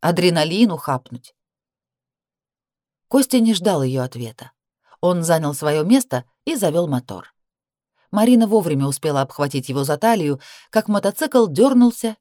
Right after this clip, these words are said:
и рванул вперёд. Только резкий старт и выдал не самое радужное настроение водителя. И весь обратный путь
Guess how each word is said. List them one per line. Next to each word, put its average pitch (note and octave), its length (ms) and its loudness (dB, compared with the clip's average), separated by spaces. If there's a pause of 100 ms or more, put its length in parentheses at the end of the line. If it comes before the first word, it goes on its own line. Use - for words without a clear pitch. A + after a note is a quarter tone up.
и D4+ 100 -2
рванул F3 360 -4
вперёд. - 500 -12 (720)
Только A3 300 2
резкий G#3+ 340 0
старт - 460 -2 (260)
и C#4 140 -2
выдал A#3 280 0
не D3+ 140 -4
самое D3 380 -2
радужное C#3+ 420 -2
настроение D3 600 -2
водителя. D3 540 -6 (440)
И F#3+ 200 -4
весь F3 200 0
обратный C#3+ 420 0
путь D4+ 340 -6